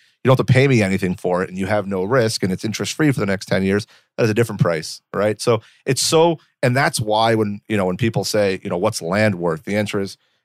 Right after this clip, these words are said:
I had to look at everything from structure to zoning risk to, like, if I'm trying to build a building, a mid-block in between two tall towers,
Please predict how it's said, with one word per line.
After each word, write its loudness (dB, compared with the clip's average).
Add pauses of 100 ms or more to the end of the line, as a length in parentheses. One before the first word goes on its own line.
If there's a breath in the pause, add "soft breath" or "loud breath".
(160)
I 2
had 4
to 2
look 0
at 2 (240)
everything 2
from -2
structure 0 (240 soft breath)
to -2
zoning 2
risk -2
to, 2 (260 soft breath)
like, -2
if -6
I'm -2
trying 2
to -2
build 2
a 0
building, 0
a -12
mid-block 0
in -6
between 0
two -2
tall 0
towers, 2